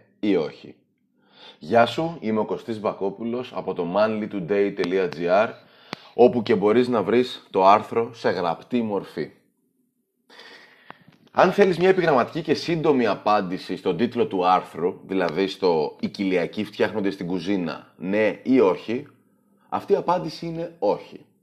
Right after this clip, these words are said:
Το λίπος από πάνω τους όμως χάνεται και στην κουζίνα. Η ολοκληρωμένη και σωστή φράση είναι "Οι κοιλιακοί φτιάχνονται στο γυμναστήριο, αλλά αποκαλύπτονται στην κουζίνα".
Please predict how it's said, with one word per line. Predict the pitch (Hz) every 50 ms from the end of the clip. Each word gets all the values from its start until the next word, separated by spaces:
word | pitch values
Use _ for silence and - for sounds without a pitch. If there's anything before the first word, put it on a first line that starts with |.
| _ _ _ _ _ _ - - - - _ _
Το | - 107
λίπος | 104 101 104 117 147 202 196 - 139 117 - 104
από | 87 82 90
πάνω | 85 - 101 98 98 90 87
τους | 82 - 78 - -
όμως | 85 82 82 85 92 107 123 123 - -
χάνεται | - - 113 113 113 120 123 117 - 120 113 110 - - - _
και | _ - 147 127 113
στην | 110 - - 92 78
κουζίνα. | 73 80 73 65 73 78 71 62 - - _ _ _ _ - - - - -
Η | - - 104
ολοκληρωμένη | 101 98 98 92 95 98 92 92 92 117 151 175 175
και | - 139
σωστή | 127 - 104 92 - - - 185
φράση | 175 185 - - 92 - - - - 120 113
είναι | 107 92 82 76 71 - - _ _ _ - - - - - -
"Οι | - 90
κοιλιακοί | 85 - 104 101 95 92 87 85 - 120 123
φτιάχνονται | - - - - 120 120 123 123 113 107
στο | 98 - 104
γυμναστήριο, | 92 85 87 85 82 80 76 - - 104 107 110 120 131 139 151 156 - _
αλλά | - 90 92 95 95 92
αποκαλύπτονται | 90 87 - 104 95 - 98 87 85 87 95 110 113 113 - - 123 104 98 120
στην | 113 117 - 107 85
κουζίνα". | 90 95 90 80 90 98 87 80 67 - -